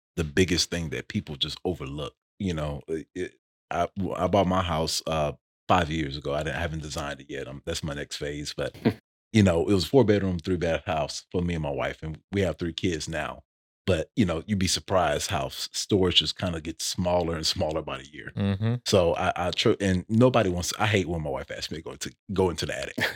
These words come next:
Speaker 2: <laughs>
Speaker 1: You know, it's never a fun, <laughs> you know, experience. You know, it, every Christmas, you know, gotta drag Christmas tree down. So I try to find creative ways, you know, especially when we have two-story plans, of creating walk-in access,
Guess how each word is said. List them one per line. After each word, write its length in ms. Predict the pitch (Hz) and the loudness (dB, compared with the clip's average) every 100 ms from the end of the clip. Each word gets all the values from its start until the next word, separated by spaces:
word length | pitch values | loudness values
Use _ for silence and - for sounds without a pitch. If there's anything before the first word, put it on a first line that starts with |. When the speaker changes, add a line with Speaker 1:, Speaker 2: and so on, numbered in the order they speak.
| - - - | -2 -2 -4
Speaker 2:
<laughs> 100 | - | 0
Speaker 1:
You 60 | 104 | 6
know, 100 | 107 | 8
it's 200 | 113 110 | 8 8
never 280 | 131 127 110 | 8 8 6
a 40 | 95 | 4
fun, 380 | - 104 87 104 | 6 6 6 0
<laughs> 60 | |
you 260 | - 160 139 | 2 6 6
know, 220 | - 143 | 6 4
experience. 500 | 101 - 123 104 92 | 4 6 6 6 4
You 80 | 104 | 4
know, 160 | 87 87 | 4 4
it, 220 | 110 - | 0 2
every 220 | 101 101 | 4 4
Christmas, 520 | 101 107 92 95 87 98 | 4 2 2 2 0 0
you 80 | |
know, 160 | 92 82 | 0 2
gotta 240 | 90 85 - - - | 0 0 -4 -18 -4
drag 360 | 87 92 90 - - | 0 2 0 -4 -4
Christmas 260 | 98 90 | -2 0
tree 180 | - 85 | -2 -2
down. 280 | 76 78 82 | -2 -4 -6
So 280 | - 87 - _ _ _ | -4 -4 -4 _ _ _
I 80 | 131 | 2
try 160 | - 143 | 4 4
to 80 | 120 | 4
find 260 | 120 107 | 2 2
creative 360 | - 107 98 - | 4 4 4 0
ways, 560 | 85 90 85 82 - - | 0 0 -2 -6 -8 -2
you 120 | 110 | 2
know, 160 | 92 87 | 2 0
especially 480 | - 117 113 98 | 2 4 4 2
when 180 | 92 92 | 0 0
we 80 | 90 | -2
have 140 | 87 80 | -2 -4
two-story 440 | - 98 90 85 | -4 -2 -2 -2
plans, 520 | - 92 85 73 82 - _ _ _ | -4 -6 -6 -6 -10 -12 _ _ _
of 120 | 110 104 | 0 4
creating 340 | 175 127 104 | 6 6 4
walk-in 460 | 98 104 - 90 85 | 2 2 0 -6 -6
access, 540 | 92 - - 82 - | -6 -4 -2 -2 -4